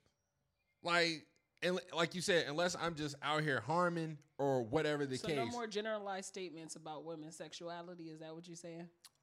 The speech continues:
Speaker 1: No more generalized.
Speaker 2: <laughs>
Speaker 1: uh, yeah, I guess I could say that. Is it gonna happen? No, it's not.
Speaker 2: Oh my
Speaker 1: But, uh,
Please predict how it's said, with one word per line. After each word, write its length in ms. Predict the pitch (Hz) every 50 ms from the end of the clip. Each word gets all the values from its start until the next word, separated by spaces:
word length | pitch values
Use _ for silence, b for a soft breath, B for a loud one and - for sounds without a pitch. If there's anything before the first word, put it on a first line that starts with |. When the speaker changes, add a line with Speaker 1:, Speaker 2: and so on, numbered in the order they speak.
| _ _ -
Speaker 1:
No 160 | 113 131 143
more 140 | 143 139 135
generalized. 1000 | 120 131 139 135 131 135 131 131 131 131 127 127 127 123 120 120 117 - - - - - -
Speaker 2:
<laughs> 140 | - -
Speaker 1:
uh, 580 | - 123 131 131 127 127 123 123 120 117 113 113 110 B B B B B B B B _ 226 - - - 285 - 339 - - - _ _ - - - _ _ _ _ _ - 107
yeah, 220 | 104 160 196 196 180
I 60 | 156
guess 240 | 135 175 196 - 180
I 60 | 131
could 280 | - - 196 214 214 -
say 160 | - 135 127
that. 300 | 120 120 123 120 104 -
Is 100 | 135 120
it 40 | 143
gonna 160 | 139 131 110
happen? 360 | 117 156 156 147 147 135 104
No, 80 | 85 - -
it's 140 | - - -
not. 180 | - - - - _ -
Speaker 2:
Oh 160 | - - - - - -
my 60 | - -
Speaker 1:
But, 360 | 127 123 117 110 101 - 110
uh, 480 | 113 110 107 104 98 95 90 87 87